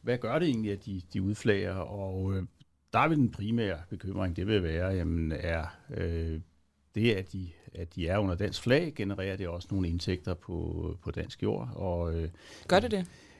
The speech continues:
Speaker 1: Ja, altså, det, det, det, det gør de jo i den forstand, at, at der, at den del af rederivirksomheden, der er på dansk jord, øh, er de jo dansk, almindelige dansk skattepligtige af, og, øh, og, og medarbejderne betaler jo dansk skat. Så det, det afgørende er, jamen, er de mere produktive, end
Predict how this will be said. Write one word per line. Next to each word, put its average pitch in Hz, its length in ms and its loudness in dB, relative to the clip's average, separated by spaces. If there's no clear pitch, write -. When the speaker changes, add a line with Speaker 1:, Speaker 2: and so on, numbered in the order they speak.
Speaker 1:
Ja, 113 200 0
altså, - 140 -4
det, 127 200 0
det, 139 120 4
det, 143 180 6
det 151 100 0
gør 127 140 2
de 190 60 6
jo 175 60 6
i 139 40 10
den 135 120 8
forstand, 107 360 0
at, 85 400 -8
at - 120 -6
der, 90 220 4
at 113 140 -4
den 113 140 4
del 120 160 4
af 113 100 2
rederivirksomheden, 107 800 0
der 98 60 0
er 117 160 -2
på 131 120 -6
dansk - 300 -6
jord, - 280 -6
øh, 95 80 4
er 85 280 4
de 87 120 -4
jo 80 60 0
dansk, 82 260 -4
almindelige 95 260 0
dansk - 120 -6
skattepligtige - 640 -6
af, 98 180 -8
og, 82 220 -4
øh, 85 800 -2
og, 85 160 -8
og 92 180 -8
medarbejderne 104 600 2
betaler 90 440 -4
jo 85 80 -2
dansk 85 200 -6
skat. 82 340 -8
Så 107 120 2
det, 101 160 0
det 127 60 4
afgørende 156 420 4
er, 110 300 -2
jamen, 113 200 -4
er 117 60 -4
de 127 120 2
mere 143 180 10
produktive, 151 680 0
end 110 180 0